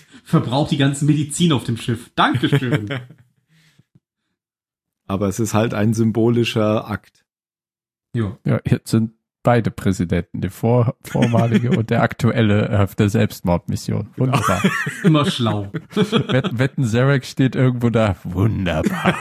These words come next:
Speaker 3: wunderbar.
Speaker 1: Der könnte, ja, nee, Zarek
Speaker 3: Der
Speaker 1: guckt
Speaker 3: geht
Speaker 1: ja
Speaker 3: ja nicht
Speaker 1: von
Speaker 3: mehr.
Speaker 1: außen zu. <laughs>
Speaker 3: Der guckt von außen zu.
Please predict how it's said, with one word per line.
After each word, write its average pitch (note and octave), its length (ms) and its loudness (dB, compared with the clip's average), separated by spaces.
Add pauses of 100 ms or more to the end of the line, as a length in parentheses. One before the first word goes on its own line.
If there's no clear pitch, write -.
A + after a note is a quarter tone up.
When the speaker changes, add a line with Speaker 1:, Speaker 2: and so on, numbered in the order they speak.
(120)
Speaker 3:
wunderbar. G#2+ 580 2
Speaker 1:
Der - 100 0
könnte, F3+ 220 0
ja, C#3 160 2
nee, C3+ 220 2
Zarek C3 220 -2
Speaker 3:
Der A#2+ 100 -2
Speaker 1:
guckt F2+ 80 -10
Speaker 3:
geht C#3+ 160 0
Speaker 1:
ja C3 140 0
Speaker 3:
ja - 20 0
nicht A2+ 160 2
Speaker 1:
von C3+ 80 -4
Speaker 3:
mehr. B2 180 2
Speaker 1:
außen A#2+ 240 -2
zu. A2 380 -8 (580)
<laughs> - 600 0
Speaker 3:
Der D#3+ 80 6 (100)
guckt - 240 0
von - 220 -2
außen - 600 -2
zu. - 260 -8